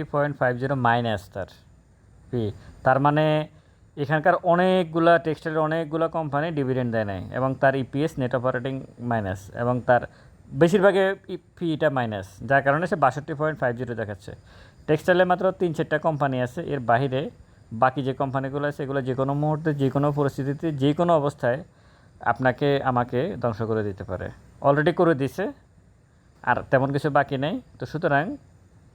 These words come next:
আপনারা নিরাপদ সেক্টরের নিরাপদ শেয়ারে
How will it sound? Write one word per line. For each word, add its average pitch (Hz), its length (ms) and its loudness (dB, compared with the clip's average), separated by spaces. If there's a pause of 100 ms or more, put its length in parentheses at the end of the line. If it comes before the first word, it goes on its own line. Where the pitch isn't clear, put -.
(380)
আপনারা 139 600 2
নিরাপদ 160 500 0 (260)
সেক্টরের 185 580 -2
নিরাপদ 143 440 0
শেয়ারে 139 520 0